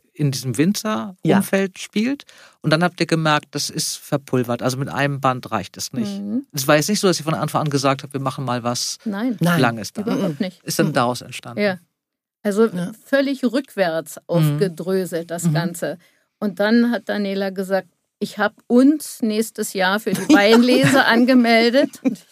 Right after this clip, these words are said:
Speaker 3: dachte, "Mhm, ja." Und das war dann auch so ein, für mich so ein bisschen frustrierend. Ich gärtner wahnsinnig gerne und ich dachte,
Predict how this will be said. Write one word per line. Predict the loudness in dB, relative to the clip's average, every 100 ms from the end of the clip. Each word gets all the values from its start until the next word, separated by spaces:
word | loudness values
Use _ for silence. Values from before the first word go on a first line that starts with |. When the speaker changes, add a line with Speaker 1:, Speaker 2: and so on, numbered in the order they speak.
| -10
Speaker 3:
dachte, | -10 -6 -4
"Mhm, | -2 0 4 4 4 2 0 -4 -20 _ _
ja." | -6 2 4 4 0 _ _ -20 -10 0
Und | 0 2
das | 0 0
war | 0
dann | 0 -2 -6
auch | -10
so | -4 -4
ein, | -4
für | -6 2
mich | 2 4
so |
ein | 2
bisschen | 4 2 2 0 0 0 -6 -12
frustrierend. | -8 -4 -4 -2 -2 -2 -4
Ich | -8
gärtner | 0 0 0 -4 -4
wahnsinnig | -2 -2 -4 -8 -8
gerne | -6 -4 -4 -4
und | -6 -8
ich | -10 -10
dachte, | -12 -10 -6 -6